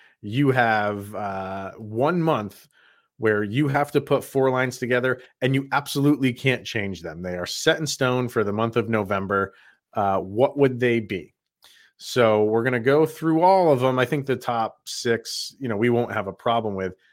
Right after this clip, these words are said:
This is more geared towards the, the bottom six. But if that was, uh, the stipulation put forth by Joe Sakic, um, how would it look for you? I mean,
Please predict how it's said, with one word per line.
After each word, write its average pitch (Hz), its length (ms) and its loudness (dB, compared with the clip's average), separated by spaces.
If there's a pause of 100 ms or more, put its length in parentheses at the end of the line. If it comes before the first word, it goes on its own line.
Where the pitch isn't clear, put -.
(120)
This 170 180 2
is 131 100 -4
more 123 400 2
geared 110 340 -2
towards 98 360 -4
the, 95 460 -6
the 90 340 -10 (300)
bottom 110 340 0
six. 175 480 -4 (640)
But 107 380 0
if 123 180 2
that 147 220 6
was, 170 480 0
uh, 160 220 2
the 156 100 -2
stipulation 165 720 0
put 120 180 -6
forth 117 300 -2
by 107 140 -2
Joe 110 160 -2
Sakic, 101 500 -4 (640)
um, 92 600 -6 (580)
how - 160 0
would 160 100 4
it 156 60 2
look 151 140 4
for 123 160 -2
you? 98 440 0
I 110 60 -4
mean, 107 240 -4